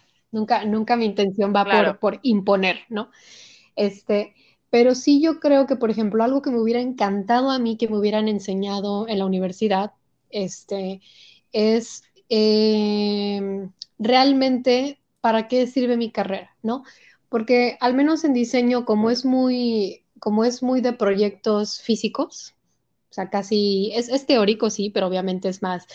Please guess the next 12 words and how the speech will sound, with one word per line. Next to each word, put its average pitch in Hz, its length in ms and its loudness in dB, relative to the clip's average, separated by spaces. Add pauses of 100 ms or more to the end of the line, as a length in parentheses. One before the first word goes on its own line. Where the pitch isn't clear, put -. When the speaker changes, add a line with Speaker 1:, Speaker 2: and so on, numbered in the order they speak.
(320)
Speaker 1:
de 185 220 -8
haz 254 160 -2
la 214 100 2
maqueta, 185 540 -6
pinta 240 320 -2
esto, 185 360 -6
tráeme 226 320 -2
el 190 60 -2
otro, 185 220 -6
shaka, 190 260 -12
shaka, 190 280 -12
shalala. 302 380 -12